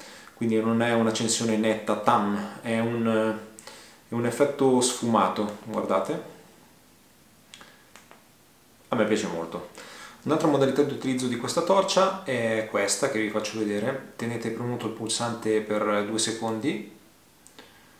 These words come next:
la torcia emette un, un piccolo flash a bassa potenza e da questo momento voi potete utilizzarla in questo modo.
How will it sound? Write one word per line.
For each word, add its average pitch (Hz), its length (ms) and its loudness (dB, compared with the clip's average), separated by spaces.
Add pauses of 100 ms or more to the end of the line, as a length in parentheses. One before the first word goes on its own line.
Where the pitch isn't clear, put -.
(420)
la 107 100 -4
torcia 107 680 2
emette 107 520 -2
un, 104 340 -2 (880)
un 104 160 -10
piccolo 110 300 0
flash 104 520 0
a 101 140 -2
bassa 98 280 -2
potenza 113 640 -2 (440)
e - 60 -10
da 120 80 2
questo 113 220 0
momento 135 400 2
voi 117 140 2
potete 110 280 -4
utilizzarla 107 880 0 (1500)
in 110 100 -10
questo - 280 -2
modo. 95 340 -2